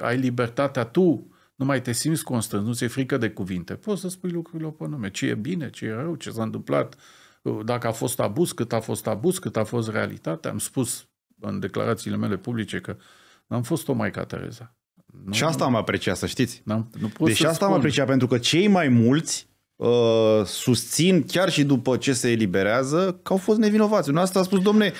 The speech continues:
Speaker 2: când am intrat în businessul ăsta cu rafinării, cu petrol, uh, și cu altele, nu puteai să intri în frac.”
Speaker 1: Nu, eu intru într-o junglă,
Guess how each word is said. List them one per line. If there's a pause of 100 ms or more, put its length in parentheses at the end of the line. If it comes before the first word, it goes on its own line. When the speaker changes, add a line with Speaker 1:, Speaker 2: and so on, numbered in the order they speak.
(180)
Speaker 2:
când
am
intrat
în
businessul
ăsta
cu
rafinării,
cu
petrol, (440)
uh,
și
cu
altele,
nu
puteai
să
intri
în
frac.”
Speaker 1:
Nu,
eu
intru
într-o
junglă,